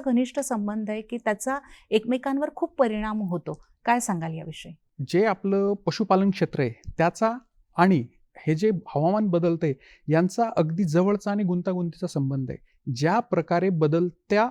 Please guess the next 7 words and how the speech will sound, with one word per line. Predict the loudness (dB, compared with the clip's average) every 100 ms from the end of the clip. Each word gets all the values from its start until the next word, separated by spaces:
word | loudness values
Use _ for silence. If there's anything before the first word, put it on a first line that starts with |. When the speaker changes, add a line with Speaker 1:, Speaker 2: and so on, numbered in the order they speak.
| -6
Speaker 2:
हवामानामुळे | -2 2 4 4 0 0 0 -2 -6
आपल्या | -2 0 2
पशुधनावर | 0 0 0 2 0 2
दुष्परिणाम | 2 0 -2 -2 -2
होत | -4 -6
आहे, | -8 -10 _ _ _ _
तसंच | 2 4 2 0